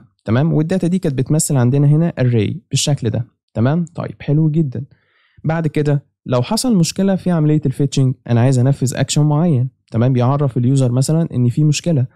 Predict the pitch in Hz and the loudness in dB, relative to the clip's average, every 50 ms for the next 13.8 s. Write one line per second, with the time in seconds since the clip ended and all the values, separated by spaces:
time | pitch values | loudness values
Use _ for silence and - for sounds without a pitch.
0 | _ _ _ _ _ _ _ - 165 170 165 - - 175 180 180 180 170 - _ | _ _ _ _ _ _ _ -4 -4 -4 -4 -2 -2 0 0 0 0 -2 -4 _
1 | _ - 135 156 - - - 139 139 147 160 175 - 117 - - 143 - 139 131 | _ -4 -4 -4 -2 0 0 2 2 2 2 0 -2 -4 -4 -2 -2 0 0 0
2 | - 123 123 135 - 131 120 - 113 127 127 117 117 - 143 151 160 170 180 190 | 0 0 0 0 0 -2 -2 -2 0 0 0 0 -2 -2 0 0 2 2 0 0
3 | - _ _ - 131 131 135 156 175 - _ _ _ 135 127 131 - 147 147 143 | -4 _ _ -2 0 0 2 2 0 -2 _ _ _ -2 -2 0 0 2 2 2
4 | 135 123 117 117 113 123 135 135 131 127 139 139 147 147 147 135 - 131 120 110 | 2 0 0 -2 0 0 0 2 2 2 2 2 2 2 0 0 0 0 0 0
5 | 107 110 - _ - _ _ _ 120 113 113 113 - 127 120 127 - 170 180 165 | -2 -2 -6 _ -20 _ _ _ -4 -4 -4 -4 -4 -6 -4 -2 0 0 0 0
6 | 151 139 147 160 175 160 139 127 - 151 156 160 147 - 123 - - 135 143 170 | 0 0 0 -2 -2 -2 -2 -2 0 0 0 0 0 0 -2 -2 -2 0 0 0
7 | 180 185 143 139 139 139 135 131 139 131 127 120 117 123 127 123 113 - - - | -2 -2 -2 -2 0 2 2 2 0 0 0 0 0 0 0 0 0 -2 -2 -2
8 | - 120 127 143 165 180 - _ _ - _ _ _ _ - 127 143 156 156 160 | 0 0 0 0 0 -2 -6 _ _ -20 _ _ _ _ -4 -2 -2 -2 -2 -2
9 | - 127 - - - 143 151 170 - 71 - 117 123 143 147 - 147 127 127 120 | -4 -4 -4 -2 -2 0 0 0 0 0 0 0 0 0 0 2 2 2 2 2
10 | 120 131 147 151 165 180 175 - - - 135 123 131 - - 147 143 131 117 120 | 2 2 2 2 0 0 -2 -6 -4 -4 -2 -2 -2 -2 0 0 0 0 0 0
11 | 135 127 - - 135 127 131 143 147 147 - _ - - 120 117 113 127 131 - | -2 -4 0 0 0 2 2 2 0 -2 -4 _ -6 -4 -2 0 0 0 0 -2
12 | 131 120 - 135 143 143 - 165 170 160 135 139 117 - 147 143 135 127 117 107 | -2 -2 0 0 0 0 0 0 0 0 0 0 0 0 0 2 2 2 0 -2
13 | - - - - - 120 131 - - 123 120 120 147 185 214 | -4 -4 -8 -6 -6 -6 -6 -2 0 2 2 2 2 0 -2